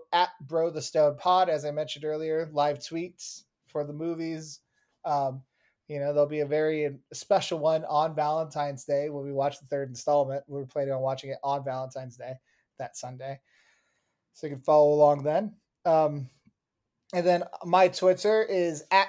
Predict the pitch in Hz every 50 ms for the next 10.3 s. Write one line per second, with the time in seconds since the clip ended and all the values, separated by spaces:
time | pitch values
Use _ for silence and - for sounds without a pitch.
0 | - - - - 190 170 175 175 180 175 175 - - 135 - - 180 196 208 -
1 | _ _ - 156 151 - 160 170 - - 156 165 - - 180 202 208 202 - 170
2 | 151 147 - - - - 208 190 - 143 113 - - - - - 190 - - 160
3 | 156 - - 165 170 160 131 - 175 170 170 - 143 151 147 143 147 143 139 131
4 | - 143 143 147 147 143 - 147 139 - - - - - 143 127 - _ _ _
5 | _ _ _ _ _ _ _ - 143 143 143 143 147 143 143 147 147 143 135 139
6 | - _ _ _ _ _ _ - 143 160 196 190 - - 147 147 165 156 147 143
7 | 139 131 - 170 170 175 170 175 165 151 156 156 151 - - 156 - 151 151 147
8 | 143 143 151 131 143 139 131 - - 165 147 147 143 151 147 143 143 - 147 143
9 | 147 143 135 135 135 135 135 139 143 135 135 - - - 143 131 127 127 127 -
10 | - 117 123 120 123 120